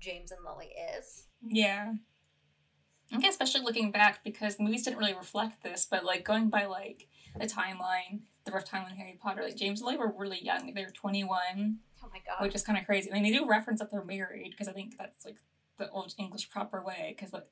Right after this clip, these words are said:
Speaker 2: I showed this in the nineties. So it's like, "Oh, they have to be ma-, they are married. Don't worry, they're married." <laughs>
Speaker 1: Just so you know, <laughs> they're married.
Speaker 2: But yeah, you think, 'cause in the movies, the actors are a lot older. So, like, even, like, I know I love, like, who played Sirius and played Remus and everything, but they, and,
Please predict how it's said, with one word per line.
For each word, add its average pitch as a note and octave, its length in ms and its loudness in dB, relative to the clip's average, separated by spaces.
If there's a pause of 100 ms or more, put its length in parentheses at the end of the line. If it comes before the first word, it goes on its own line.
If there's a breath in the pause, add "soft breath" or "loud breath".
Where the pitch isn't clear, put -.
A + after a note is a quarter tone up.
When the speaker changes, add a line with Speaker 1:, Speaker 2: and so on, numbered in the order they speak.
(100)
Speaker 2:
I F#3+ 100 -6
showed G3 340 -2
this - 120 -8
in G3 60 -6
the F3+ 80 -10
nineties. F#3 640 -8 (300 soft breath)
So F3+ 180 0
it's - 160 -6
like, - 160 -2
"Oh, A3+ 80 6
they G3+ 100 2
have A#3 320 6
to G#3+ 140 2
be C4+ 120 0
ma-, A3 160 2
they A3 120 8
are B3 80 6
married. C4 380 2
Don't A3 200 4
worry, G#3+ 180 2
they're G#3+ 160 4
married." G#3+ 500 -2 (140 loud breath)
<laughs> - 160 -20
Speaker 1:
Just A3+ 140 -6
so C4 80 0
you C4 140 0
know, F3+ 420 4
<laughs> - 380 -16
they're A3 120 2
married. G3+ 480 6 (280)
Speaker 2:
But A3 80 0
yeah, G#3+ 160 6
you A3+ 160 -2
think, A3+ 220 -6
'cause A#3 80 0
in A3+ 100 4
the A3+ 60 6
movies, A3+ 420 0
the - 140 -4
actors G3 320 -4
are A#3 120 -8
a F#3 40 -4
lot F3+ 180 -2
older. F#3+ 500 -4
So, F#3+ 240 -2
like, - 360 -8
even, F#3+ 260 -6
like, F3+ 180 -8
I F#3+ 120 2
know F#3+ 100 -4
I F3+ 80 -4
love, F3+ 340 -6
like, - 300 -8
who G#3 80 -8
played G3+ 260 -8
Sirius G#3 460 -4
and E3+ 140 -16
played F#3 180 -14
Remus A3 420 -6
and F#3 80 -6
everything, F#3 440 -14
but F3+ 100 -16
they, - 120 -8 (120)
and, F#3+ 160 -6